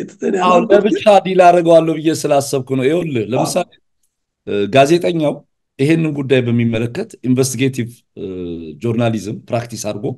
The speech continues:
Speaker 2: የዛን ዘመን ሁኔታ ከሜዲያ አኳያ ቃኝቶ የተሻለ ጽሑፍ ማውጣት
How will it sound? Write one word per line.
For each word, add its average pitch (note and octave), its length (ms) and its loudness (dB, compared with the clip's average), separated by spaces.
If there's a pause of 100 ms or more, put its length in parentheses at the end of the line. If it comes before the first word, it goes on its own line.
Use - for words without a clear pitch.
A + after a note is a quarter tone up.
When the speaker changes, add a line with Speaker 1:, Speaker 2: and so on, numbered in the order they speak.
(420)
Speaker 2:
የዛን D#3+ 380 4
ዘመን D#3+ 280 2 (480)
ሁኔታ C3+ 260 0 (220)
ከሜዲያ E3 420 2
አኳያ C3+ 480 0
ቃኝቶ C#3 320 -2 (100)
የተሻለ D#3 420 -2
ጽሑፍ C#3+ 240 -4
ማውጣት B2+ 380 -2